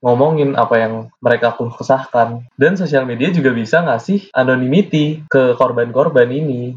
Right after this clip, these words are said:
Jadi kalau misalnya mereka takut ngeluarin identitas mereka sendiri, mungkin mereka takut diteror sama mantannya atau pelaku, itu mereka bisa nutupin identitas mereka gitu loh. Selain dari ngelaporin ke orang lain tadi, sosial media juga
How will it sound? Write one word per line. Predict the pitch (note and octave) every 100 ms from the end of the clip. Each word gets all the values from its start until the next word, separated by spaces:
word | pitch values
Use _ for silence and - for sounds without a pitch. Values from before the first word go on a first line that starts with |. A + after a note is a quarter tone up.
| A#2+
Jadi | C3+ F3+
kalau | D3 B2+
misalnya | B2 A#2+ A#2
mereka | A2+ A2 A2+
takut | A2+ - A#2 - -
ngeluarin | A#2 A2+ A2 A2 A2+ A2 -
identitas | B2 B2 A#2+ A#2+ -
mereka | A#2+ A2+
sendiri, | B2 B2+ E3
mungkin | B2+ A2+ D#3+
mereka | C3 A2+ D3+
takut | D3+ A#2 A2+
diteror | - G#2+ B2 C#3+
sama | C#3+ A#2+ A2+ A2 A2
mantannya | A2+ A2+ G#2+ G#2+ A#2 C3 C3+ C#3+ D3 -
atau | A2 A2+
pelaku, | - A2+ A2 - C#3 C#3+ -
itu | B2 F#3+
mereka | D3 C3+ F3+
bisa | D#3 C#3+
nutupin | B2 - B2+ A#2+
identitas | A#2 A2+ - A#2 -
mereka | A#2 A#2+ A#2+
gitu | A#2
loh. | A2 G#2 -
Selain | A2+ A#2
dari | A2+ A2+ A2+ A2+
ngelaporin | A2+ G#2+ A2+ A2 A2
ke | A2+
orang | A2+
lain | A2 G#2+ G#2+
tadi, | G#2 C#3 C#3
sosial | B2 A#2+
media | A#2 A2 B2+ C#3+
juga | A#2 A#2